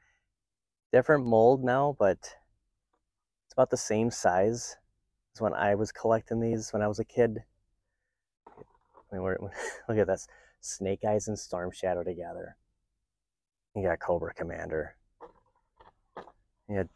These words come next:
it was two different types of Cobra, right? It was, it was this, this shield over his face, and then he had that, he had that loose mask where his eyes were just sticking out.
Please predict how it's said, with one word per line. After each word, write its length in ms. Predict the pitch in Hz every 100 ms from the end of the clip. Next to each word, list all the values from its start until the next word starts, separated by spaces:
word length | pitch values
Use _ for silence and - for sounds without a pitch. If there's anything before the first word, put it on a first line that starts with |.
| -
it 60 |
was 140 | 107 -
two 140 | 127
different 320 | 120 107 104
types 260 | - 113 -
of 100 | 104
Cobra, 340 | 107 95 82
right? 260 | 82 92 92
It 60 |
was, 280 | 90 87 - -
it 60 |
was 200 | 98 87
this, 460 | - 107 - - - _ _ _ _ _ _ _ _ _ -
this 260 | 98 -
shield 340 | - 120 120 117
over 220 | 110 101
his 160 | 98 -
face, 380 | 98 92 90
and 60 | 104
then 80 | 101
he 60 |
had 120 | 98 95
that, 180 | 90
he 640 | - - _ _ _ _ 104
had 60 |
that 160 | 98 92
loose 280 | 98 110 -
mask 460 | 95 95 95 -
where 80 | 92
his 120 | 92 -
eyes 260 | 98 95 92
were 100 | 90
just 200 | 87 -
sticking 340 | 92 90 87
out. 240 | 87 85